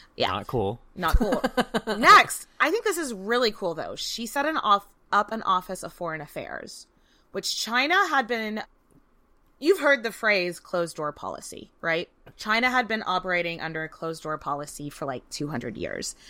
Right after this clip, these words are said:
Speaker 1: which meant they did not work with people outside of China. They did not trade. They did not learn from people in other, other places in the world. So they did not have an office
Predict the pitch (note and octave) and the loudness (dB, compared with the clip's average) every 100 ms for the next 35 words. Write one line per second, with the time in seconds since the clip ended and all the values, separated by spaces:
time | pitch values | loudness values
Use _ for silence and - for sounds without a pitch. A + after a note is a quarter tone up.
0 | - F3 F#3 F#3 F3+ F3 E3+ D#3+ D3 E3 | -10 -4 0 2 4 2 2 2 0 -2
1 | E3 F#3+ - B3 - B3 B3+ B3+ - - | 0 0 -2 -8 -8 -6 -2 -2 0 2
2 | G#3 - G#3+ G3+ A3 G#3+ A3+ G#3+ G#3+ G#3+ | 2 0 -2 -2 -2 -4 -4 -4 -2 -4
3 | G3+ D#3+ D#3 D3 C3 - A3+ A3 A3 G#3 | -4 -6 -8 -12 -14 -8 -2 0 2 0
4 | G3 E3 E3 E3 D#3 D#3 E3 F#3+ A3 G#3+ | 0 -2 -2 -6 -6 -4 0 0 0 -4
5 | G#3+ - G#3+ G3+ G#3 G3+ - - E3+ D#3+ | -8 -10 -8 -4 -2 -2 -4 -6 -6 -6
6 | - - G3 G3 F#3 F3 F3+ E3+ E3 A#3 | -10 -4 -2 0 -4 -6 -8 -8 0 4
7 | A3 F3 E3+ - - - - _ A#3+ A#3+ | 6 4 -2 -8 -20 -20 -20 _ 0 2
8 | B3 B3 A3 G#3+ A3 - F3+ E3+ D3+ D3+ | 4 4 4 4 0 2 2 2 -2 -4
9 | - | -10